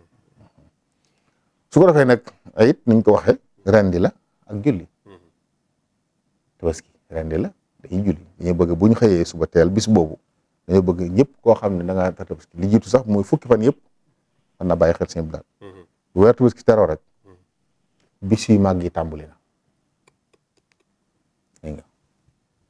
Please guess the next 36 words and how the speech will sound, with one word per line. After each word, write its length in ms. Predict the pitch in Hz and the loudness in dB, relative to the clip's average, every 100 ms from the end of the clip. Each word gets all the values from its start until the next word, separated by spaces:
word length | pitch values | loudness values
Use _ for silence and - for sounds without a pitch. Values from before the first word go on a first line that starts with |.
| _ _ _ _ _ _ - | _ _ _ _ _ _ -14
Euh, 180 | 87 85 | -8 -4
borom 240 | 82 98 | 2 2
xam 180 | 92 95 | 2 -4
yu 60 | 98 | 0
bari, 180 | 113 131 | 0 0
wal 180 | 101 104 | 0 -2
fajri 260 | - 104 101 | 0 0 4
wa 120 | 107 | 6
layaalin 440 | 117 123 120 120 | 6 4 4 2
ashrin. 480 | 98 113 - 117 92 71 _ 107 98 92 _ _ _ _ _ _ | 0 -2 -4 -6 -6 -8 _ -20 -20 -20 _ _ _ _ _ _
Layaalin 380 | 92 98 98 92 87 | 0 4 4 2 -2
ashr, 200 | - 87 82 | -4 -12 -14
nee 120 | 90 | -12
nañ 140 | 87 87 | -10 -10
mooy 240 | 80 87 - | -10 -12 -12
al 120 | 92 | -16
ashrul 420 | 85 87 - 85 | -14 -16 -16 -14
awaa'il 420 | 87 80 85 85 - _ _ _ _ _ _ _ _ _ | -10 -10 -12 -14 -16 _ _ _ _ _ _ _ _ _
min 280 | 85 82 95 - _ - | -10 -8 -8 -12 _ -16
dil 240 | 87 85 | -10 -10
hijja. 340 | - - _ _ _ _ _ _ _ _ | -12 -18 _ _ _ _ _ _ _ _
Muy 120 | 82 | -20
fukki 240 | - 92 78 | -14 -14 -12
guddi 240 | 82 78 | -14 -12
yu 60 | 78 | -12
njëkk 180 | 80 - | -14 -20
yooyu. 220 | 78 _ _ _ 107 _ _ _ _ _ _ _ _ _ _ _ | -20 _ _ _ _ _ _ _ _ _ _ _ _ _ _ _
Dañuy 160 | - 92 | -4 0
wax 160 | 92 98 | 2 0
ne 100 | 92 | -2
ci 100 | - | 0
at 140 | 110 | 0
mi, 160 | 107 92 _ _ _ _ _ _ _ - | -4 -8 _ _ _ _ _ _ _ -8
ci 60 | 104 | -4
at 100 | 98 | -4
mi, 120 | 92 | -6